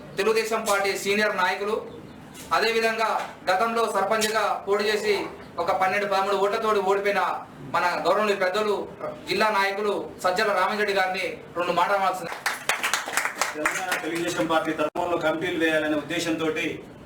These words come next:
Speaker 2: ప్రతి ఒక్కటి గ్రామంలో కమిటీలు వేయాలనే ఉద్దేశంతోటి రాష్ట్ర పార్టీ పిలుపు మేరకు మన దగ్గరికి అబ్జర్వర్గా వచ్చినటువంటి, మన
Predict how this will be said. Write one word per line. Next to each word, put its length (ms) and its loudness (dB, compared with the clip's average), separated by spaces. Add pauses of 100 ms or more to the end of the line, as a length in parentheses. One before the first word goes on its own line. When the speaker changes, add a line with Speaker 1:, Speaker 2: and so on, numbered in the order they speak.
(440)
Speaker 2:
ప్రతి 180 -4
ఒక్కటి 200 -4 (100)
గ్రామంలో 400 0
కమిటీలు 360 0
వేయాలనే 340 2
ఉద్దేశంతోటి 580 -2
రాష్ట్ర 300 2
పార్టీ 280 0
పిలుపు 220 2
మేరకు 300 0 (220)
మన 80 -2 (100)
దగ్గరికి 400 0
అబ్జర్వర్గా 560 0
వచ్చినటువంటి, 580 2 (1160)
మన 100 2